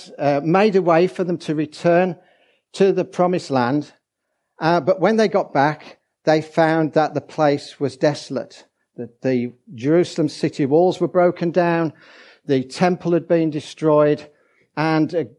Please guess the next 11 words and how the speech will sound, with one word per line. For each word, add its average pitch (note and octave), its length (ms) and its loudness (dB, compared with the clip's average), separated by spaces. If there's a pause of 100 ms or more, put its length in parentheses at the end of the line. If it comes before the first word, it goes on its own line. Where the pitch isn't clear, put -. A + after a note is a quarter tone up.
(320)
God B3+ 260 0
encouraged A3 560 0
certain F#3+ 480 -2
leaders D#3+ 640 0
to, D#3 520 -2
uh, C3+ 240 -2
Nehemiah F3+ 560 2
to F3 140 -6
build D#3+ 280 2
the D#3 60 -4
walls, C3+ 500 -2